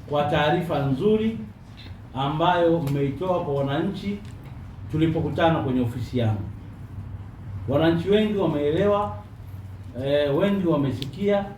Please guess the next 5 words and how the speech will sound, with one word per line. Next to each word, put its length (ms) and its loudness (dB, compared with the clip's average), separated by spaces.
lakini 260 2
kuna 240 2
wengine 640 4
hawajaelewa, 880 6
wakatoa 840 4